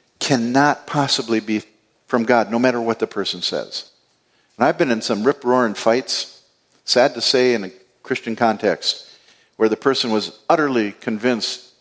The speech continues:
they were right, and they would do whatever they could to prove that they were right. And it got ugly. And disorder and confusion and division came from that. Churches split. That's what kind of comes about during these kind of things.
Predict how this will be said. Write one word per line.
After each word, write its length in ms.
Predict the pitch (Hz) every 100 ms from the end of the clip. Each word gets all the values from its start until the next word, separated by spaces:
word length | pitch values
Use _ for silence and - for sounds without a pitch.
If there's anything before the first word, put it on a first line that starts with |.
| _
they 140 | 110 101
were 120 | 98
right, 320 | 107 120 120 - - - _
and 360 | - 104 98 95
they 120 | 113
would 160 | 107 104
do 120 | 107
whatever 360 | 104 107 107 110
they 180 | 104
could 380 | 98 - - 101
to 80 | 92
prove 360 | - 120 113 90
that 160 | 95
they 120 | 101 95
were 180 | 92
right. 400 | 92 95 85 - _ _
And 100 | 107
it 60 | 104
got 180 | 98 87
ugly. 400 | 104 101 85 - _ _ _ _ _ _ _ _ _ _ _
And 360 | - 101 95 82 _ _ -
disorder 600 | 113 - 107 95 85 82 -
and 140 | 95
confusion 760 | 92 - - 120 107 98 78 80 _ _ - _
and 100 | 95
division 560 | 98 110 120 113 85 69 _ _ _ _ _ _ _ _ _ _ _
came 200 | - 107
from 220 | 90 95
that. 420 | 87 80 - _ -
Churches 320 | 135 127 113
split. 480 | - - - 101 - - _ _ -
That's 580 | 92 - - - - -
what 180 | 90 -
kind 200 | 107 87
of 80 | -
comes 240 | 92 85
about 500 | 82 78 - - _
during 160 | 92 85
these 160 | 87
kind 180 | - 82
of 60 | 82
things. 460 | 71 67 - -